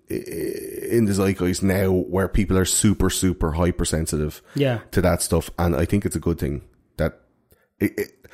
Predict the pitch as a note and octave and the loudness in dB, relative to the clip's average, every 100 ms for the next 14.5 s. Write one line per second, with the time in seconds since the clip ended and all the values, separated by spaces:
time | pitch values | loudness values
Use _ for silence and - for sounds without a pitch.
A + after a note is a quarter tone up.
0 | - - G2 G#2+ G2 A2+ A#2+ - A#2 G#2 | -20 -2 0 2 4 4 4 2 0 2
1 | G2 - - G2 G2 F#2+ F2 G#2+ G#2+ A2+ | 0 -2 2 2 2 0 0 2 2 2
2 | - - - - F#2+ F2+ F2+ F2 F2 F2 | -4 -18 -16 -4 0 2 4 4 4 2
3 | - _ G2+ F#2 F2 E2+ - - A2 - | -2 _ 0 2 2 0 0 0 0 0
4 | G#2 G2 - G2 F#2 - F2+ F#2+ F2+ - | 0 0 2 2 2 2 2 2 0 -4
5 | - - - G2 G2+ - G#2+ G#2 F#2+ - | -8 -14 -2 0 2 4 4 4 2 2
6 | G2+ G2+ F#2 F2+ F2 D#2 D#2+ - - F2 | 4 4 2 0 2 0 -2 -6 -4 0
7 | E2+ E2+ D#2+ - - - - _ _ _ | 0 0 -2 -8 -20 -20 -20 _ _ _
8 | _ - F2 A2+ G#2 A2+ A2+ - G#2 G#2 | _ -18 -2 2 4 4 4 4 4 4
9 | F#2 A#2 A#2+ G#2+ - - - - G2 F#2+ | 4 4 4 0 -8 -8 -8 0 2 4
10 | G2 F2+ D#2+ F#2 F2+ G2 F#2 E2+ F#2 G#2+ | 4 2 0 0 2 2 2 2 4 4
11 | G#2 F#2+ F#2+ F#2 E2+ F#2+ - E2 C#3 B2+ | 4 4 2 0 -2 -2 -2 0 2 2
12 | - F#2 C2 E2+ C2 - - _ _ _ | 0 -2 -4 -6 -8 -12 -20 _ _ _
13 | _ F#2 F#2 - G2+ - F#2 F2+ - E2+ | _ -2 -2 0 0 2 2 0 -2 -4
14 | - C#2 - - | -4 -6 -6 -14